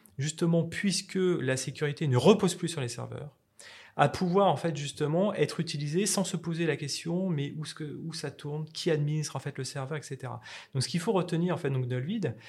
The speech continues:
c'est que nous, on a voulu faire cette solution pour préserver la vie privée, donc, euh, des gens et pour préserver surtout les, le patrimoine économique, en fait, donc, des entreprises. Il faut savoir que les premiers attaquants, ce sont les États.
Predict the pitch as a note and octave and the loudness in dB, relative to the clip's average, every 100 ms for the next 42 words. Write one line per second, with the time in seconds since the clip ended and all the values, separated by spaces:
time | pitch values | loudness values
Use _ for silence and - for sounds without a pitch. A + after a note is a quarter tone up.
0 | - - - F3+ F3 E3+ C#3 - - - | -20 -10 -2 0 2 2 2 -2 -12 -12
1 | - D#3 G3+ G3+ C#3+ C#3 C#3 D#3 F3 F#3 | 4 8 10 8 6 2 2 0 -2 -2
2 | - E3+ - C#3 - B2+ B2+ - F3 A3+ | -4 -4 -4 -6 -6 -6 -6 -6 -8 -8
3 | - - - _ _ - B2+ C#3+ C3+ C#3+ | -14 -20 -20 _ _ -2 2 4 4 2
4 | C#3 D3 B2+ A2+ A#2 B2 - C3 C3 B2+ | -2 -4 -4 -4 -4 -6 -8 -6 -6 -6
5 | A#2 A#2 A2+ A#2 A#2 E3 G3+ C#3 B2+ B2+ | -6 -6 -4 -2 -2 -2 -2 -4 -4 -4
6 | - D3 D3+ C#3+ D#3 - C3+ - F3 D#3+ | -2 0 0 -2 -4 -6 -10 -6 -6 -6
7 | - - _ _ B2 A#2+ A#2+ A#2 A2+ A2+ | -10 -20 _ _ -8 -4 -2 0 -2 -2
8 | A#2 A#2 _ _ A#2+ - F#3+ - E3 D#3 | -6 -10 _ _ 4 8 8 8 4 4
9 | B2+ B2 B2+ C#3+ C3+ C#3+ C3+ - _ _ | 0 -4 -4 -2 0 -2 -4 -10 _ _
10 | - A#2+ C3+ B2 A#2+ A#2 A#2 C3+ F#3+ G3+ | -10 -4 -2 0 -2 -4 -4 0 0 0
11 | B2+ A#2+ C#3+ C#3 C#3+ - A#2+ C3+ D3 C#3 | -4 -6 -2 0 -2 -2 -4 -2 -2 -2
12 | C3 B2+ B2+ A#2 - - B2 G#2+ B2 D3+ | -2 -4 -4 -8 -8 -6 -4 -2 -2 -2
13 | B2+ - | -4 -6